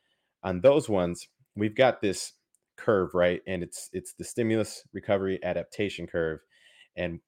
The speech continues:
depending on how hard we went on that particular day, maybe we only need twenty-four hours before we can recover and hit that same muscle. Or if you feel like,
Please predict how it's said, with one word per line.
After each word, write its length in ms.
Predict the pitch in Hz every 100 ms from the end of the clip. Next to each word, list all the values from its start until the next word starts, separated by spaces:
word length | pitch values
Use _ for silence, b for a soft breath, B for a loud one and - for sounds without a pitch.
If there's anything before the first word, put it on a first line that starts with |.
| _ _
depending 520 | 110 - 170 196 139
on 160 | 98 87
how 340 | - - 143
hard 320 | 147 101 90 85
we 100 | 87
went 220 | 87 82
on 120 | 82
that 180 | 80 -
particular 440 | 87 90 87 82
day, 340 | 80 85 82 - b b -
maybe 280 | 95 95 95
we 160 | 95
only 180 | 92 90
need 200 | 87 80
twenty-four 500 | - 87 80 - 113
hours 360 | 123 139 147 139
before 400 | 117 113 117 107
we 120 | 104
can 320 | - 98 92 _ _ _
recover 400 | 90 - 104 95
and 100 | 87
hit 160 | 101 -
that 160 | 78
same 220 | - 87
muscle. 480 | 95 120 - 127 127 _ _ _ _ -
Or 440 | 151 123 104 104 -
if 200 | 95 98
you 60 |
feel 180 | - 98
like, 280 | 90 90